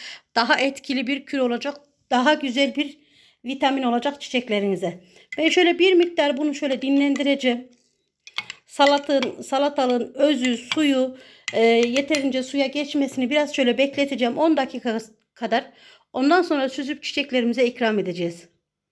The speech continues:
Salatalığımızı şöyle ben biraz suda beklettim arkadaşlar. Dediğimiz gibi, dediğim gibi siz bu salatalığı şöyle eğer robottan geçirirseniz daha iyi olacak.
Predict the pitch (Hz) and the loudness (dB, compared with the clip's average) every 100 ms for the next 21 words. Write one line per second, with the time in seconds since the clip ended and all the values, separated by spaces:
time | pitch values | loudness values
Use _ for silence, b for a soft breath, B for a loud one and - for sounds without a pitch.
0 | _ _ b b b b - 302 392 403 | _ _ b b b b 0 2 4 4
1 | 381 381 349 320 339 349 285 311 285 330 | 4 4 2 0 -2 0 0 0 -2 0
2 | 302 311 262 254 233 226 214 214 214 190 | -2 -6 -8 -6 -6 -8 -12 -10 -8 -8
3 | 185 180 175 - 160 - _ _ _ _ | -8 -12 -10 -10 -10 -16 _ _ _ _
4 | _ _ b b b b 277 285 370 339 | _ _ b b b b 0 6 8 6
5 | 320 - 214 - 262 277 339 262 208 214 | 4 -6 -12 -10 -6 2 2 2 -4 -8
6 | 330 277 285 - 294 285 277 233 214 240 | -8 -8 -8 -2 0 0 0 0 0 0
7 | 254 208 214 - 240 254 240 214 b b | 0 0 -4 0 2 4 2 -4 b b
8 | b 220 254 294 330 330 294 262 262 269 | b 0 2 4 2 2 2 0 -4 -6
9 | 254 262 262 - 233 269 240 220 220 220 | -4 -4 -2 0 2 2 0 -2 -2 -2
10 | 277 269 | -2 -4